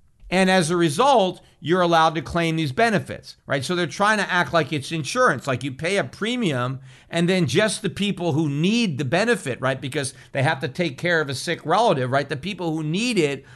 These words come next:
will, you know, will, will cash in their policy and, and take some benefits, right? But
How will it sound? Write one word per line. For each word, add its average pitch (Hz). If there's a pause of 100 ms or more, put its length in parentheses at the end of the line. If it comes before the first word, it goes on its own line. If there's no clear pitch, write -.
(200)
will, 160
you 190
know, 156
will, 143
will 156
cash 175
in 156
their 143
policy 151 (340)
and, 160
and 151
take 180
some 151
benefits, 240
right? 131 (220)
But 160